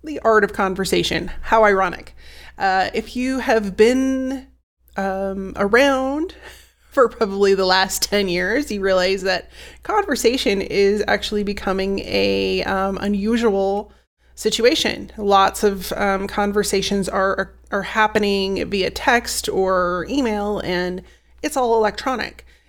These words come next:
And it's not easy to have a conversation when you're doing it electronically because no one's talking back. And where you really see this prevalent, um, people specifically talking at people instead of with people, is on social media.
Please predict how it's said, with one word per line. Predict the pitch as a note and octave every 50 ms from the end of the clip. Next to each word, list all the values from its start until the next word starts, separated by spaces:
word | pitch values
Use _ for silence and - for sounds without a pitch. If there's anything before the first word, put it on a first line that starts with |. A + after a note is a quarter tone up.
| _ _
And | - G3+ G3+
it's | G3 - -
not | A3 A3 G#3+ A3 A3
easy | G#3 A3 G#3 G#3 G3+
to | F#3 F#3
have | F3+ G3 F#3
a | F#3
conversation | - - F#3 F3+ F#3+ F#3+ E3+ - - D#4+ F#4 F4+ - - F#3+ F#3 F#3 F#3 G3 G3
when | - G3 G3 G3
you're | G3 F#3+ F#3
doing | F3+ F#3+ F#3+ F#3+ F#3+
it | - -
electronically | F#3 F3+ E3+ E3 - - - - F4 E4 C#4 C4 - G#3+ F#3 F3+ E3+ E3 - - - _ _ _ - -
because | G#3 G#3 - - - F#3 F3+ F3 F3+ -
no | F#3 F3+ F3 F3+ E3+
one's | E3+ E3 E3+ - - - -
talking | - - - - - - F3+ F3 D#3 -
back. | - - - - - - - - - _ _ _ _ _ _ -
And | G3+ G#3 G3+ G3 F#3+ G3
where | A3 C#4
you | D#4 D#4+ B3
really | F3+ G3+ G3+ G#3+ G#3+
see | G#3 - G#3
this | F#3 E3+
prevalent, | - - - F#3+ F#3 F3+ F3+ F3+ F3+ - -
um, | - F#3+ F#3 F3+ F3+ E3+ F3 F3 F3 - - -
people | - G#3+ G3 G3+ F#3+ F#3 F3+ F3 - - - _ _ _ _ _ _ _ _ _ _ _ _
specifically | - - - - - G#3 G3+ - A3 G3+ G3+ - F#3+ F#3
talking | F#3 - - - G3 F#3+ - G#3 F#3+ F3 - -
at | F#3 F#3+ F#3 -
people | - - A3 - A#3 A3+ A#3
instead | - - G3 F#3+ - G3 G3 F#3
of | F3 F3
with | F3+ F#3 G3+ G#3+ -
people, | - B3+ B3+ - C#4+ C#4+ C4+
is | - B3+ B3
on | B3 A#3 A3
social | G#3+ F#3+ F3+ - F3 E3+
media. | - C#3+ C3+ C3+ - -